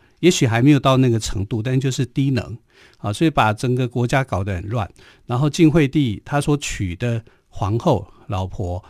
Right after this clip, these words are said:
那更是离谱啊，就叫做贾南风啊。贾南风这个女生，这个皇后大概是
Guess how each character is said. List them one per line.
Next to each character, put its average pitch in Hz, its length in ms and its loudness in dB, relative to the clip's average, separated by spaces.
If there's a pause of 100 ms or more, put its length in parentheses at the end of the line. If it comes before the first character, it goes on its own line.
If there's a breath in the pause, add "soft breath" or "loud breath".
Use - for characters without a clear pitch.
(300 soft breath)
那 202 240 2
更 175 260 4
是 151 200 0
离 110 240 -2
谱 - 220 0 (260)
啊， 92 200 -12
就 - 100 -6
叫 139 160 0
做 131 160 0
贾 107 200 -6
南 90 280 -6
风 123 240 -2 (140)
啊。 - 180 -10 (320 loud breath)
贾 139 140 0
南 175 160 4
风 196 180 4 (100)
这 226 140 6
个 170 140 4
女 98 240 2
生， 120 340 -2
这 175 140 -4
个 147 120 2
皇 107 220 -2
后 107 220 -4
大 147 160 -2
概 143 100 0
是 143 160 0